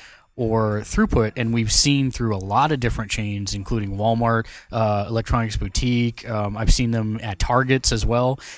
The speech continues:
that obviously the supply is out there, and I could understand for the initial rush of not carrying them, but I think now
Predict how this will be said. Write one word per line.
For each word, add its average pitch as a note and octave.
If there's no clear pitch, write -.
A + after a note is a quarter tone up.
that C3
obviously C#3
the A2
supply B2+
is A2
out C#3
there, A#2+
and B2
I C3
could D3+
understand C#3
for A#2+
the G#2+
initial B2
rush D#3
of B2+
not C3
carrying D#3
them, F#3+
but C3+
I C3
think C3+
now B2+